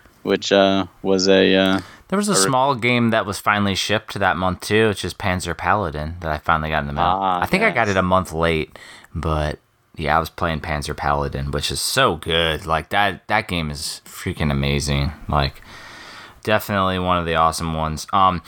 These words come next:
Speaker 2: then there was another small game that we played, and I wanna say this is the first time we played it, because this was probably our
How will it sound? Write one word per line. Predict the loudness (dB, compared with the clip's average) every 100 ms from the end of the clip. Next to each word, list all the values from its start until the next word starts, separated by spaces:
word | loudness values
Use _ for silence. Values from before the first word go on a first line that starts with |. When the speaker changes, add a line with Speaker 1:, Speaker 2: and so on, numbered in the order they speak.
| -6 0
Speaker 2:
then | 4
there | 4
was | 2
another | 2 2
small | 2 2 2
game | 2 4 4 4
that | 2 0
we |
played, | -2 0 2 2
and | 2
I |
wanna | 4 2
say | 4
this | 2 2
is | 0
the | 0
first | 0 0 2
time | 2
we | 2
played | 0 2 4 4
it, | 0 -2 _ _ _ -4
because | 0 2 2 0 0
this | 2 4
was | 2 2
probably | 2 4 4 4 4
our | 6 6 6 6 2